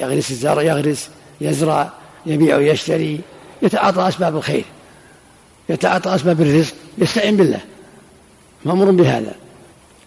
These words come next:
قال تعالى: <clears throat> "هو الذي جعل الأرض ذلولا فامشوا في مناكبها وكلوا من رزقه". قال تعالى: "فإذا قضيت الصلاة فانتشروا في الأرض وابتغوا من فضل الله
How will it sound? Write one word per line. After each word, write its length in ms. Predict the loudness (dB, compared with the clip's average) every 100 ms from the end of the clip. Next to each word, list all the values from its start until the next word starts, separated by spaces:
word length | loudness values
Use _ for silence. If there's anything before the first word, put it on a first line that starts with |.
| -4
قال 220 | 0 0
تعالى: 500 | 0 -2 -2 -4 -8 -14 -20 -20 -18 -2
<clears throat> 240 | 2 2 0 -8 -2
"هو 180 | 4 8
الذي 300 | 8 6 2
جعل 240 | 0 0
الأرض 240 | 2 2
ذلولا 260 | 2 2 4
فامشوا 280 | 4 4 4
في 80 | 4
مناكبها 540 | 2 2 0 0 -2 -14 -14 -4
وكلوا 240 | 2 4 6
من 200 | 6 4
رزقه". 240 | 0 -6 -14 -20 -20 -20 -20 -6 0
قال 180 | 2
تعالى: 300 | 2 2 2
"فإذا 280 | 4 6 6
قضيت 300 | 4 4 4
الصلاة 440 | 2 0 0 0 -4 -10 -20 0
فانتشروا 420 | 4 6 6 6
في 60 | 6
الأرض 180 | 4 0 -4
وابتغوا 300 | 0 2 2
من 120 | 2
فضل 160 | 0
الله 240 | -2 -2